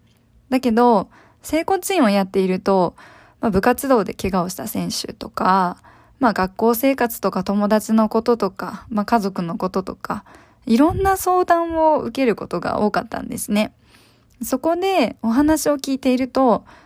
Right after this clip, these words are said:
ほんの少し自分の経験談だったり、相手のコミュニケーションスキルだったりが、相手にとって、まあ、心地よいものであり、まあ、何より整骨院から出ていくときに、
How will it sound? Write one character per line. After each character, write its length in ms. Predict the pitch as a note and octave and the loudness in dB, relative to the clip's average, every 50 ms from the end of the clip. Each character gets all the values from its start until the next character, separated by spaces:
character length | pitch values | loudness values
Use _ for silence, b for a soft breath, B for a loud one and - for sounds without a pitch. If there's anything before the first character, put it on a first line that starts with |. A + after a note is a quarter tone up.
| b b b | b b b
ほ 180 | _ - D#4 F#4 | _ -2 0 0
ん 80 | F#4+ | 2
の 120 | F#4+ F#4+ F#4+ | 0 -2 -4
少 200 | - - - F#4+ | -2 0 0 0
し 460 | - - - A#3 A3+ G3+ F3+ - - _ | 0 2 4 4 4 4 2 -2 -6 _
自 100 | F#3 G3+ | -4 -2
分 180 | G#3+ A#3 B3+ B3+ | 0 2 2 2
の 100 | C4 B3 | 2 2
経 180 | - B3+ A#3+ | 2 0 0
験 160 | A3+ B3 B3 A#3 | 2 2 2 2
談 160 | F#3+ E3 - | 2 0 -2
だ 80 | - | -6
っ 60 | - - _ | -10 -12 _
た 120 | - - | -10 -10
り、 480 | - - G#3+ A#3 A#3+ A#3 G#3 F3 - b b b b b b b b b b | -4 0 0 2 2 2 2 2 0 b b b b b b b b b b
相 240 | _ - A3 A3 A3 | _ 2 2 2 2
手 100 | - A3+ | 2 2
の 220 | A3 A3+ B3+ D#4 - - _ | 2 2 0 0 -4 -10 _
コ 120 | - A3+ | -2 0
ミ 100 | A#3 B3 | 2 2
ュ 20 | |
ニ 120 | B3+ B3+ B3 | 2 2 2
ケ 160 | - C4+ C4 | 4 4 4
ー 20 | B3+ | 4
シ 100 | - B3+ | 4 2
ョ 40 | B3+ | 0
ン 80 | B3+ | 0
ス 100 | A#3 - | -2 -4
キ 160 | - C4 C4 | -2 0 0
ル 140 | A3+ G3+ F3 | 2 0 -2
だ 120 | - - - | -2 -4 -6
っ 60 | - - _ _ | -8 -12 _ _
た 140 | _ - F3 | _ -2 -2
り 340 | F3 F3 F3 E3+ E3 D#3+ - | 0 0 -2 -2 -2 -4 -2
が、 380 | - F#3+ F#3+ F#3+ F#3 F3 E3 - b b b b b b b b | 0 2 4 4 4 4 2 0 b b b b b b b b
相 160 | - B3+ C#4 | 0 2 2
手 140 | C4+ E4 E4 | 2 0 0
に 160 | D#4+ B3+ A3+ | 2 0 0
と 120 | A#3 F3+ E3+ | 0 -4 -6
っ 20 | |
て、 540 | - _ _ - G3+ G#3 G#3 G3+ F3+ - - - | -6 _ _ -2 0 2 4 2 2 0 -2 -6
ま 80 | G3 | -6
あ、 40 | F#3 | -2
心 260 | - G#3+ G3+ C#4 C#4 | -2 0 0 0 -4
地 140 | - - F#4 | -2 -2 0
よ 80 | F#4+ E4 | 2 4
い 40 | |
も 160 | B3+ G#3 F#3+ F#3 | 4 4 2 2
の 180 | F3+ F3+ F3 | 0 0 -2
で 160 | - - - - - _ _ _ | -4 -6 -6 -6 -10 _ _ _
あ 180 | - F#3 F3 | -4 -2 -2
り、 380 | E3 E3+ G3 G#3 G#3 F#3+ - B B B B B B B B _ | -2 0 0 0 0 0 -2 B B B B B B B B _
ま 60 | B3 | 2
あ、 20 | B3 | 4
何 260 | C#4+ D#4+ F4 E4+ D4+ | 4 4 4 2 0
よ 120 | A#3 F#3+ | 0 0
り 340 | F#3 F#3 G#3 G#3 F#3 - - _ _ _ | 0 2 2 2 0 -2 -6 _ _ _
整 240 | - - D#4+ E4 E4+ | -6 -2 -2 -2 0
骨 160 | - F#4 F#4+ - F#4 | 0 -2 -2 -2 -6
院 100 | F4+ D#4+ | -4 0
か 100 | - G3+ | 0 0
ら 100 | F3+ F3 | 0 0
出 140 | F3 A3+ A3 | -2 -2 -2
て 80 | A3 G3+ | 0 -2
い 60 | F#3 | -2
く 40 | - | -2
と 140 | - F#3 | -10 -12
き 140 | F3+ - - | -10 -8 -6
に、 160 | E3+ F#3 A3 | -4 -2 -2